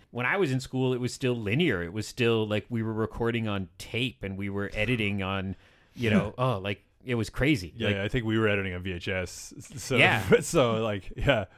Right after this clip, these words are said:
Speaker 2: Have you heard of V H S Onion?
Speaker 1: <laughs>
Speaker 2: You're like, duh.
Speaker 1: So now, yeah, now it's, it's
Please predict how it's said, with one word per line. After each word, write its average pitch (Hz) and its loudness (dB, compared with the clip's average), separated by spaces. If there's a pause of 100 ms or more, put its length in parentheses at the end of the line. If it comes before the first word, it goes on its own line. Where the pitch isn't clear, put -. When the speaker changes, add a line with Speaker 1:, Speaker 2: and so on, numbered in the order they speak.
Speaker 2:
Have 127 4
you 147 8
heard 226 8
of 147 4
V 185 4
H 160 6
S 196 8
Onion? 127 10
Speaker 1:
<laughs> - -
Speaker 2:
You're 208 6
like, 107 0 (120)
duh. 90 -4 (360)
Speaker 1:
So 123 0
now, 120 4
yeah, 113 6
now 117 4
it's, 120 0
it's - -8